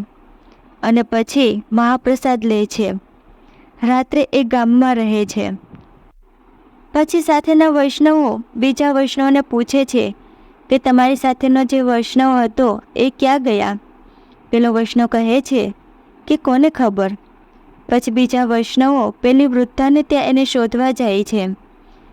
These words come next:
તે વૃદ્ધા કહે છે કે, "એ તો ચાલી ગયા છે અને અમુક ગામે ગયા છે."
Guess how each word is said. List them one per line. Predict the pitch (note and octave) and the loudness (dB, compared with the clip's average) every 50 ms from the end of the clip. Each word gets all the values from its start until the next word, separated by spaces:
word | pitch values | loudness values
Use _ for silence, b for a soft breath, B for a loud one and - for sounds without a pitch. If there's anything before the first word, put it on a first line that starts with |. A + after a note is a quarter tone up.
| b b _ _ - | b b _ _ -2
તે | C4+ C4+ | 0 0
વૃદ્ધા | A#3+ B3 B3+ A#3 - - B3+ B3+ | 2 2 0 -2 -2 -2 -2 -2
કહે | B3+ C4 B3 B3+ B3+ D4+ D#4+ | 0 0 0 2 2 2 2
છે | D#4 - C#4 A#3 G3+ G3+ G#3 A3 - - _ - - - | 0 0 -2 -2 -2 -2 -6 -8 -12 -18 _ -16 -8 -4
કે, | C4 - - | -4 -2 0
"એ | - C4 C4+ | 0 0 0
તો | - D4 D4 | 0 -2 -2
ચાલી | - C#4+ B3 A#3 C4 D4 D4 | -2 0 0 0 2 0 2
ગયા | C4+ B3+ A#3 A3 G#3+ G#3+ | 2 0 0 2 0 -2
છે | G#3 - - G3+ F#3+ G3 G3 - _ _ _ b b b b b b - | -4 -2 -4 -4 -2 -4 -6 -10 _ _ _ b b b b b b 0
અને | - B3+ C4+ | 2 2 2
અમુક | - - A#3+ B3+ B3+ C4 C#4+ B3+ | 2 0 0 2 2 2 2 0
ગામે | A#3 C4 B3 A#3+ A#3+ B3+ B3 | 0 0 0 2 2 0 0
ગયા | A3 A#3+ A3 G#3+ G#3 G#3+ A3 | 0 0 0 0 0 0 -2
છે." | G#3+ - A3+ G3+ G3 | -2 -4 -4 -4 -4